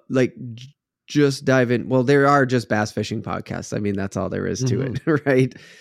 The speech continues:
Speaker 2: Oh, for sure.
Speaker 1: But they're, you know, they're tapped into, you know, uh, bass pros in, in different ways and, and, um, the sport of it, now all that stuff. And we're,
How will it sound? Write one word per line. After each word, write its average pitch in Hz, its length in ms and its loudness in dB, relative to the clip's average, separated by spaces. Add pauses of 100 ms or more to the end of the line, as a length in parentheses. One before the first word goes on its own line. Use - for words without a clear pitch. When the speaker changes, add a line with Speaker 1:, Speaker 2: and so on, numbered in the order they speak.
Speaker 2:
Oh, 120 160 -2
for 101 140 -10
sure. 98 300 -4
Speaker 1:
But 151 200 4
they're, 151 160 2
you 147 120 2
know, 117 140 2
they're 127 160 2
tapped 131 320 0
into, 110 720 -2 (100)
you 107 140 -10
know, - 160 -16 (840)
uh, 101 200 -4
bass 104 340 -4
pros 110 680 0 (200)
in, 104 320 -4
in 101 220 -4
different 110 480 -4
ways 107 680 0
and, 101 300 -4
and, 98 300 -10 (480)
um, 92 280 -6
the 110 120 -4
sport 120 360 2
of 104 120 2
it, 104 180 0
now 110 140 0
all 117 260 0
that 107 220 -2
stuff. 110 280 -2
And 104 180 -2
we're, 123 400 2